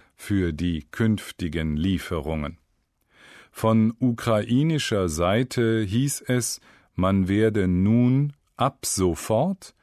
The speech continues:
Gas von anderen Ländern kaufen. Unklar ist, ob das eine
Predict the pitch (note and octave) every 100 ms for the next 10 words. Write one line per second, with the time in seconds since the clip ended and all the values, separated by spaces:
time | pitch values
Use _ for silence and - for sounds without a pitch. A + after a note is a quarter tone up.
0 | _ _ - F#2+ G2+ A2 - - _ -
1 | A2+ G#2+ A2+ - C#3 C3+ F#2 D#2+ D#2 D#2+
2 | D#2+ D#2 E2+ E2 D#2+ E2+ F2+ G#2+ - D#2
3 | D2 - D2+ - _ _ _ _ _ _
4 | _ _ _ _ _ - E3 G3 - F2+
5 | D#2+ E2 - A#2+ D3 - - - _ -
6 | A2+ _ - A2 A#2+ - - G#2+ A2 A2+
7 | A2